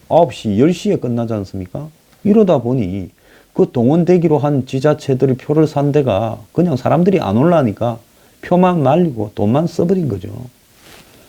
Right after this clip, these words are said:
자, 올림픽 조직위원회가 거지입니까? 지자체들한테 이런 식으로 강탈을 하게요?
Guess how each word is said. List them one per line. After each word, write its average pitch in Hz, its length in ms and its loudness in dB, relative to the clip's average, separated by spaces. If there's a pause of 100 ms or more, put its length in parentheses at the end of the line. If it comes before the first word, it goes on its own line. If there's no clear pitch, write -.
(680)
자, - 120 -2
올림픽 170 420 2
조직위원회가 160 720 2
거지입니까? 147 840 -2 (120)
지자체들한테 123 800 -2
이런 143 200 2
식으로 113 320 -2
강탈을 107 640 -4
하게요? 101 420 -4